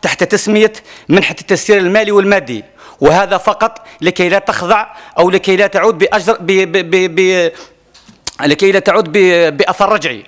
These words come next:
منذ ألفين وثمانية كب-، كباقي ك-، على غرار زملائهم في ال-، في ال-، في ال-، في المؤسسة التربوية،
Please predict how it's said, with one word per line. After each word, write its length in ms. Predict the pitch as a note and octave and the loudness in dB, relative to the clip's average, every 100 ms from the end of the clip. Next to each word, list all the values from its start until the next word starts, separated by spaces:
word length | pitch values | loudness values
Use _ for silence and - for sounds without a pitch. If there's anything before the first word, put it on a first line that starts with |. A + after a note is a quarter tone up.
| - | -4
منذ 180 | F3 F#3 | 0 2
ألفين 340 | F3 - A3 G#3 | 0 0 0 2
وثمانية 760 | F#3+ F3+ F3 F3 F#3+ G#3+ A3+ | 4 6 6 4 2 2 2
كب-، 260 | A3 F3 - | 0 -2 -2
كباقي 520 | - E3 A3 A3 G3 | 0 0 0 -2 -4
ك-، 100 | F#3 | 0
على 320 | E3+ D3 F3 | 0 0 -2
غرار 260 | E3+ G3 G#3+ | -2 -2 -2
زملائهم 480 | E3+ F#3+ - G3 A3 | 0 -2 0 -4 -2
في 120 | G#3 | 0
ال-، 200 | F#3 E3 | 2 0
في 100 | F3+ | -2
ال-، 80 | E3+ | -6
في 80 | |
ال-، 80 | F#3 | -6
في 60 | F#3+ | -2
المؤسسة 480 | F#3+ A3 - G#3+ A3 | 0 0 0 2 2
التربوية، 920 | F#3+ F3 D#3+ F#3 D#3 D#3+ D3+ A#2+ | 2 2 0 0 0 0 0 -2